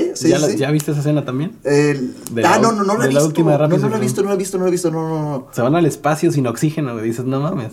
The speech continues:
Speaker 2: o sea,
Speaker 1: <laughs>
Speaker 2: en un avión tú vas a treinta y cinco mil pies de, de altitud
Speaker 1: Ajá.
Speaker 2: y no hay oxígeno suficiente afuera.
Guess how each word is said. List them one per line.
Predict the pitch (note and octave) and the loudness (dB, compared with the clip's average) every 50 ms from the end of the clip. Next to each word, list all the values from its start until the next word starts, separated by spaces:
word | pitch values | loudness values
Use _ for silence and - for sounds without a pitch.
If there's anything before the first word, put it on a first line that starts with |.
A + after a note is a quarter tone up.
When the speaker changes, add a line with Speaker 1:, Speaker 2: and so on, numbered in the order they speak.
| - A2+ | -4 -2
Speaker 2:
o | - | 0
sea, | D3 D3+ - | 2 4 4
Speaker 1:
<laughs> | D#4+ D#4+ C4 - - G3+ - - - - - - _ - - - - _ - - - - - - - - - - - - | 4 4 4 2 0 0 -2 -2 -6 -14 -20 -20 _ -20 -20 -20 -20 _ -20 -20 -20 -20 -20 -20 -20 -20 -20 -12 -6 0
Speaker 2:
en | B2+ C#3 | 2 4
un | D3+ E3 | 4 6
avión | E3+ D#3+ D3+ D#3+ D#3+ E3 E3+ E3 - - - - | 6 6 6 4 4 4 0 0 -4 -8 -2 2
tú | D3+ D3+ | 4 4
vas | D#3 D#3 - | 4 4 4
a | E3 D3 D3 | 2 2 2
treinta | - B2 B2 B2 A2+ A#2 A2+ | 0 -2 -2 -2 -2 -2 -2
y | A2+ | -2
cinco | B2 B2 A2+ A#2+ | -2 -4 -4 -2
mil | B2 C3+ C3+ C3 | -2 -2 -2 0
pies | C3 C3+ C3 B2+ | 0 0 2 2
de, | C3 C3 A#2+ A2 G2+ G2 G2 - - - - - - _ _ _ _ - - _ _ _ _ _ - _ - - - - | 2 0 -2 -2 -6 -8 -10 -14 -20 -20 -20 -20 -20 _ _ _ _ -20 -20 _ _ _ _ _ -20 _ -20 -20 -18 -12
de | - A2+ A2+ G#2+ G#2 G2+ | -6 -2 0 2 2 2
altitud | G2+ G2+ G2 - G2 - B2 C3 B2+ - - - - - | 2 0 -2 -4 -2 0 0 0 0 -2 -6 -12 -6 -4
Speaker 1:
Ajá. | C#3+ C#3+ D3+ F3 A#3+ - | -2 0 0 -2 -2 -2
Speaker 2:
y | A#2+ A2 | -2 -2
no | G#2+ A#2+ | 0 0
hay | D3+ E3 | 0 0
oxígeno | D3+ - - C3 A2 - A#2+ A2 | 0 -2 -4 -8 -8 -6 -6 -6
suficiente | G2 G2+ F#2+ G2+ G#2+ G#2+ G2+ - | -6 -6 -6 -6 -6 -6 -6 -8
afuera. | G2 - C3 D3 D#3+ - - - | -6 -4 -4 -4 -4 -4 -8 -14